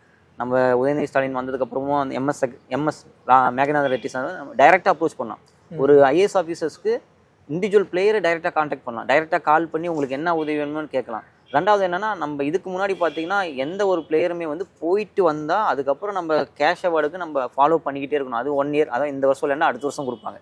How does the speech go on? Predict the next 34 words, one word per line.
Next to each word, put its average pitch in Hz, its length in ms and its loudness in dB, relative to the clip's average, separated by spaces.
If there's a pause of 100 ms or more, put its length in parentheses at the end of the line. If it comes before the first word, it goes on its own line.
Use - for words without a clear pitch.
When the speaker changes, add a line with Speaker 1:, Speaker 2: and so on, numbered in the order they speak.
(640)
Speaker 1:
அது 131 180 0
எப்போ 147 320 6
வருதுன்னு 151 200 2
நமக்கு 120 180 -4
தெரியும். 117 180 -6
But 151 200 0
இப்போ 165 140 -2
அப்படி 156 180 -2
கிடையாது, 139 300 0 (360)
போறதுக்கே 220 520 4
பணம் 180 220 -4
கொடுக்குறாங்க. 135 380 -4 (180)
இந்த 180 220 -2
மாதிரி 190 280 -2
ஆப்பர்ச்சுனிட்டி 180 460 -6
வந்து 175 280 -6
எங்க 180 300 -2
ஜ-, 170 280 -6
எங்க 160 140 -2
லைஃப்ல 160 360 -2
நாங்க 156 320 2
ஸ்போர்ட்ஸ் - 320 -4
ஃபீல்டு 175 180 -2
இருக்குள்ள 156 240 -2
கிடைச்சா 156 220 -6
நாங்க 151 280 0
என்ன 156 160 -2
நிறைய 143 180 0
சாதிச்சுக்கலாம். 113 540 -6
But 147 160 -2
இப்போ 156 320 -4
வந்து 202 220 -4
என்னன்னா, 165 280 -6 (720)
பேசிக்கா 196 360 2